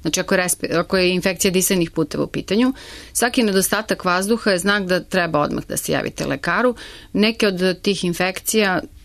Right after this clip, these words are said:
da sad ne nabrajam, znači počevši od onih koje su skoro iskorenjene, to su difterija, ne znam, teška angina, peritonzilarni apces,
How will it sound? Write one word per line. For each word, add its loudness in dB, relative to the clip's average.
da -2
sad 4
ne 4
nabrajam, 2
znači 0
počevši 0
od -2
onih 0
koje -2
su -6
skoro 0
iskorenjene, 2
to -4
su -2
difterija, 0
ne 0
znam, 2
teška -2
angina, 2
peritonzilarni 0
apces, 0